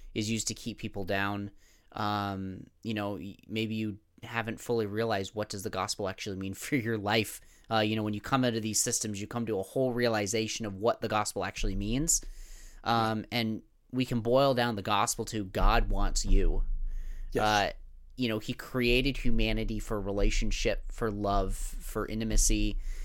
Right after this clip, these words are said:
Speaker 1: and he wants you, and, uh, he's not just gonna squish you. <laughs>
Speaker 2: Yeah.
Speaker 1: Um, you know, he will press to, to, you know, to take out impurity, but he's not gonna squish you. Um,
Speaker 2: No.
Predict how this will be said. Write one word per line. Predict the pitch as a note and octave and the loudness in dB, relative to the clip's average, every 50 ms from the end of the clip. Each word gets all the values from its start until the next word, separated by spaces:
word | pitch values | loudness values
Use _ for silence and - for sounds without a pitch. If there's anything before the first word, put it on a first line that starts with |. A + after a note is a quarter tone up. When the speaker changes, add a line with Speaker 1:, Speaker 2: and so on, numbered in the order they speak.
| - - - - | -8 -8 -8 -4
Speaker 1:
and | A2+ A2 G#2+ G#2+ G#2+ G2+ G2+ G2 - - - - | -2 -2 0 0 0 -2 -2 -4 -8 -12 -16 -16
he | - - - D3+ F3 F3+ | -14 -4 0 0 2 2
wants | D#3+ D3 C#3+ C#3+ C3 - - | 4 6 6 6 6 4 6
you, | B2+ D#3 E3 C#3+ A2+ G2+ F2+ | 6 6 6 6 4 4 2
and, | - A2 G#2+ G#2 G#2+ G#2+ - - - - - - - - | 0 0 0 -2 -2 -4 -4 -6 -8 -10 -12 -12 -8 -6
uh, | - A2+ G#2+ G#2+ G#2 G#2 G2+ F#2+ D#2 - - - - | -4 -2 -2 -2 -2 -2 -2 -2 -4 -6 -12 -16 -18
he's | - - - C3+ B2+ A#2 | -16 -4 -2 0 2 2
not | C3 B2+ C3+ C3+ | 2 2 2 2
just | - C#3+ C3 - | 0 0 0 2
gonna | - C#3 B2 A#2 | 2 0 0 4
squish | - - - - C3 - - - | 2 2 4 4 0 0 0 -4
you. | D#2+ B1+ D2+ - - - | -4 -6 -10 -12 -4 -2
<laughs> | - D3+ - - - - - - - - - - - | -2 -2 -2 -6 -12 -14 -18 -18 -20 -20 -20 -4 2
Speaker 2:
Yeah. | - A2 A2 A2+ A2 A2 | 4 4 6 6 4 2
Speaker 1:
Um, | G#2+ G#2 G#2 F#2+ - - | 2 0 -4 -6 -8 -6
you | - B2+ B2 | -2 0 2
know, | A#2 A2+ A2+ A2+ - - - - | 2 2 0 0 -4 -10 -18 -6
he | - - D3+ | 4 6 6
will | C3+ C#3 B2+ | 6 6 4
press | - - - E3 F3 G3 F3+ E3 - - - - - - - - - - | 2 6 10 12 12 12 12 10 8 6 4 4 2 -2 -8 -18 -10 -2
to, | - D3 C3+ | 2 2 2
to, | A#2 - - - C3 B2 B2 G#2+ | 2 0 0 2 4 4 4 2
you | A2+ C3 B2 | 2 0 0
know, | A#2 A#2 | 0 0
to | G#2+ F#2+ - | -2 0 4
take | - C#3 C3 - | 6 6 8 8
out | C3 A#2 | 6 4
impurity, | A2 G#2+ - - D#3 D3+ C#3+ B2 | 4 0 -2 2 2 2 4 2
but | A2+ G2 A2 - | 2 0 -2 -2
he's | A#2 B2 B2 A#2 | -2 -2 -2 0
not | B2 C3+ C#3+ - | 2 0 0 0
gonna | D#3+ C3+ B2 - | -2 -2 0 2
squish | - - - C3+ A#2+ - - | 0 2 2 0 0 0 -2
you. | F#2+ D2+ F2 - - - _ _ _ _ _ _ _ _ - | -2 -4 -6 -8 -10 -18 _ _ _ _ _ _ _ _ -4
Um, | - G#2+ A2 A2 A2 G#2+ G#2 G#2 G#2 F#2+ | 0 2 2 4 4 2 2 0 -2 -4
Speaker 2:
No. | D2 | -8